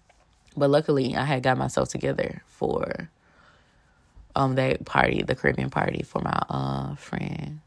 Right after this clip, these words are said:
Chastity. She was, like, like a little sis. Um, but I love her, though. And so, ultimately, we had a good time. Just besides that, that part was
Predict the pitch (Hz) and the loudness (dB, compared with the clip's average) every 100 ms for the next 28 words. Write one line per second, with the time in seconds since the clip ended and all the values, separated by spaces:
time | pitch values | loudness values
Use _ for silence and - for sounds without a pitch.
0 | - - - - - - 285 311 - - | -12 -6 -6 -4 -6 -2 0 2 2 2
1 | - - 143 139 - 135 - - - - | 0 2 2 2 0 0 -2 -4 -12 -18
2 | - - - _ - - 156 147 139 143 | -18 -20 -20 _ 0 4 6 6 4 0
3 | - - 165 156 131 135 127 131 127 127 | -6 2 4 6 4 2 0 -2 -2 -6
4 | - _ _ _ _ _ _ - 131 135 | -14 _ _ _ _ _ _ -4 -2 -2
5 | - 127 123 123 123 127 _ _ _ _ | 0 2 2 0 -4 -8 _ _ _ _
6 | _ _ _ _ - 170 214 214 185 165 | _ _ _ _ 4 6 6 2 4 4
7 | 180 151 139 127 143 135 127 156 - - | 4 4 4 4 4 2 4 2 2 2
8 | - - 120 - - - 143 165 180 - | 4 4 2 -2 -2 4 4 6 6 6
9 | - 135 135 - - - | 4 0 0 0 -4 -10